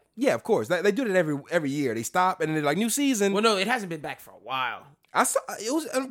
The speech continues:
Speaker 1: maybe last
Speaker 2: 'Cause
Speaker 1: year,
Speaker 2: it's
Speaker 1: but the
Speaker 2: on
Speaker 1: top of last year, maybe.
Speaker 2: 'Cause it, they're on Punk Hazard, and that's, like, I'd say at least two years old.
Speaker 1: Yeah, but I remember when I, when I first started, uh, it was, like, two thousand fifteen or whatever,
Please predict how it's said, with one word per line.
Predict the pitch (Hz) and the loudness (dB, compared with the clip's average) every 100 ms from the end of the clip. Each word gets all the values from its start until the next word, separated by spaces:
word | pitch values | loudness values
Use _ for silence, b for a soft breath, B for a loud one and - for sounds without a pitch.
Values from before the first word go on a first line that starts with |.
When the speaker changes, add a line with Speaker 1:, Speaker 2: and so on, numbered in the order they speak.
| 226 | 2
Speaker 1:
maybe | 339 294 | 2 4
last | 170 147 | 4 2
Speaker 2:
'Cause | 208 | 2
Speaker 1:
year, | 220 208 | 2 4
Speaker 2:
it's | 214 | 4
Speaker 1:
but | - | 2
the | |
Speaker 2:
on | 165 | 0
Speaker 1:
top | 139 202 247 | 4 4 4
of | |
last | 180 143 135 | 2 2 0
year, | 151 143 | -2 0
maybe. | 147 160 202 _ | -2 -4 -8 _
Speaker 2:
'Cause | 175 151 160 | -8 -8 -10
it, | 175 147 | -12 -8
they're | 170 | -6
on | 196 165 - | -6 -8 -10
Punk | 175 190 | -12 -8
Hazard, | 190 202 196 202 | -4 -4 -4 -10
and | 143 | -8
that's, | 165 190 | -10 -10
like, | 127 107 110 _ _ - | -12 -14 -16 _ _ -10
I'd | 139 131 | -10 -8
say | 156 | -12
at | 123 | -10
least | 180 170 | -14 -16
two | - | -14
years | 127 110 117 | -14 -14 -10
old. | 147 120 - _ | -8 -8 -14 _
Speaker 1:
Yeah, | 202 214 | 2 4
but | 190 | 4
I | |
remember | 233 285 285 | 4 2 2
when | 262 | 0
I, | 196 | 0
when | - 202 | 0 0
I | 165 | 0
first | 143 208 196 | -2 -4 -4
started, | - 180 190 147 127 | 0 2 4 2 -4
uh, | 143 151 143 131 - _ _ _ _ _ _ | -4 -2 -2 -4 -8 _ _ _ _ _ _
it | 170 | -6
was, | 170 | -4
like, | 143 | -4
two | - | -6
thousand | 170 160 123 | -4 -4 -4
fifteen | 156 - 165 | -10 -8 -6
or | 165 | -2
whatever, | 170 175 | -2 -4